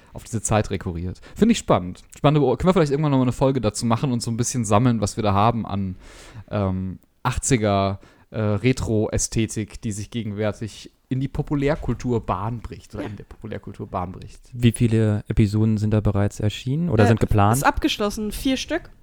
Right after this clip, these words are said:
Speaker 3: Mhm.
Speaker 2: Äh, und, äh, ja, wie gesagt, vier, vier Stunden,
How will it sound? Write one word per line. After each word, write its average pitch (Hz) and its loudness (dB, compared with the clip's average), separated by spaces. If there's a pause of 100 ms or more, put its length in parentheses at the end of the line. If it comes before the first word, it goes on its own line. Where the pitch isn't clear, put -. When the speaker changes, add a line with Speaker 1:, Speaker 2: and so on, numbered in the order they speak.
Speaker 3:
Mhm. 127 -4 (500)
Speaker 2:
Äh, 226 2
und, 214 -4
äh, 208 -6
ja, 202 -4
wie 208 -6
gesagt, 190 -12 (200)
vier, 196 -8
vier - -4
Stunden, 190 -4